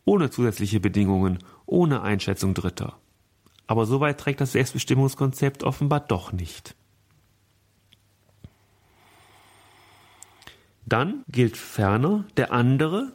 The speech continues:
der Dritte, bestimmt, was den Suizidalen grundsätzlich bestimmen soll.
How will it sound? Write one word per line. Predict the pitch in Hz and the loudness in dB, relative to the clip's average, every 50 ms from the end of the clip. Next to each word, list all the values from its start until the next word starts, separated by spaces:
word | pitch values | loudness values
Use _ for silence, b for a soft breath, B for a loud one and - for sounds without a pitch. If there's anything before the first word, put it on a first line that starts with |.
| - - - - | -16 -12 -4 -4
der | 110 | 0
Dritte, | 98 - 101 104 226 - - 180 | 0 2 2 2 0 0 0 -2
bestimmt, | 180 180 147 - - - - 113 117 139 170 160 - | 0 0 -2 -4 -2 -2 0 2 2 2 0 0 -2
was | - 123 - - | -4 -4 -2 -2
den | - 120 113 107 | 0 0 0 2
Suizidalen | 104 110 107 107 107 - 110 98 - 101 95 92 95 101 117 123 120 | 2 4 2 2 2 0 -4 -2 0 0 2 2 2 2 2 2 0
grundsätzlich | 110 107 107 101 101 - 110 107 - - 113 117 - - | 2 2 2 2 2 0 -2 -2 0 -2 -4 -2 -2 -2
bestimmen | 123 - - - - 131 147 151 151 151 | -4 -4 -2 -2 0 2 4 4 4 4
soll. | 160 190 175 127 90 - - | 2 2 2 2 0 -2 -4